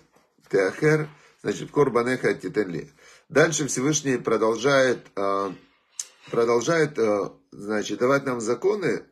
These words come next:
но еще раз повторю, это конспект духовной Торы, устной Торы.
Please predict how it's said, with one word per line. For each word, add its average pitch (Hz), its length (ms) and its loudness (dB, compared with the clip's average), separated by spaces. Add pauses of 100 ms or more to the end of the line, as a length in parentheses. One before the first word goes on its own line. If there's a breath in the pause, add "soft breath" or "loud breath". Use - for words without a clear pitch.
но 123 180 -2
еще 131 220 0
раз 147 140 -2
повторю, 117 340 -4
это 127 220 0
конспект 135 680 -4 (100)
духовной 123 520 -2
Торы, - 460 -4 (300)
устной 127 340 -2
Торы. 82 400 -4